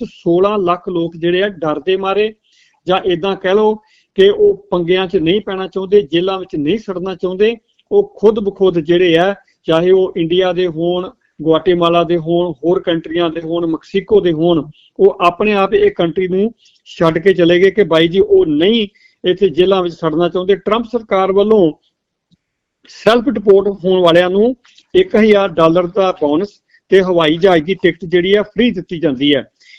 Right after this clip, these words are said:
ਇਸ ਕਰਕੇ ਇਹ ਸੋਲਾਂ ਲੋਕ ਲੱਖ, ਅਹ, ਸੋਲਾਂ ਲੱਖ ਜਿਹੜੇ ਲੋਕ ਹੈ,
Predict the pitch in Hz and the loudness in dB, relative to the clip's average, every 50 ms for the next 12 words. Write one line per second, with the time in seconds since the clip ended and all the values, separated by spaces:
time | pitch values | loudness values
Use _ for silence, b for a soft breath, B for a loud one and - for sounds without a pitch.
0 | b - 185 214 233 233 - 254 208 202 196 - 220 208 185 208 202 196 - 185 | b 2 4 4 4 2 0 0 0 0 2 2 2 4 4 4 2 2 0 -2
1 | 180 180 180 180 175 170 170 165 185 170 165 160 156 - _ _ 190 175 180 196 | 0 0 0 0 0 -2 -2 -2 -4 -4 -4 -4 -4 -6 _ _ -8 -6 -6 -6
2 | 151 143 - 170 170 175 180 175 175 165 - 180 160 175 170 170 160 151 147 147 | -6 -4 -2 0 0 0 0 0 0 -2 -2 -4 -4 -2 -2 -2 -2 -2 -2 -2
3 | - 175 175 202 | 0 0 0 0